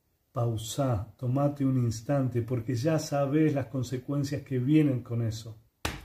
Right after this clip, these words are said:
¿Cuáles son las consecuencias? Más enojo,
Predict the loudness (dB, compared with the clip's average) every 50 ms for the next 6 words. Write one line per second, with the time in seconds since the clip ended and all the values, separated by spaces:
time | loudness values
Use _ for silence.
0 | -20 _ _ _ _ _ _ _ _ _ _ -2 2 2 2 4 4 2 2 2
1 | 0 -2 -4 -4 -4 -4 -6 -4 -2 -2 -2 -4 -6 -14 -16 -16 -20 -20 -20 -20
2 | -16 _ 2 2 2 2 4 2 4 4 6 6 6 4 2 -2 -4 -4 -4 -6